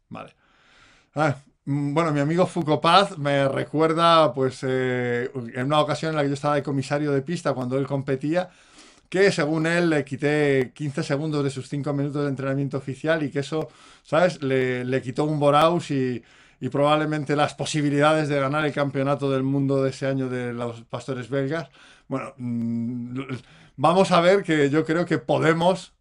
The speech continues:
que podemos, pese a que hayamos invertido ya, y fijaos que hemos invertido ya un ratito en hacer esto, no pasa nada. Vamos a ver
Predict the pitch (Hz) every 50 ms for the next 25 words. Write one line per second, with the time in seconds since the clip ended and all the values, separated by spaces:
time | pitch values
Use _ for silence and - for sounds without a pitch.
0 | _ _ - 131 - 131 127 139 165 190 175 - - - 196 196 196 208 170 139
1 | 135 131 135 156 180 175 - 214 190 185 165 156 - 180 170 170 160 185 214 208
2 | 190 - 143 - 185 226 202 - - 165 143 139 - - - - _ _ 151 170
3 | 214 208 - 226 208 196 190 180 208 208 208 214 214 202 208 202 196 196 226 220
4 | - - 208 202 - - _ _ _ - 156 160 165 151 - 175 156 135 - -
5 | 185 208 233 202 170 - 139 - - 120 107 98 92 92 - _ _ _ _ _
6 | _ - 160 208 220 220 202 - 190 175 180 220 240 233 -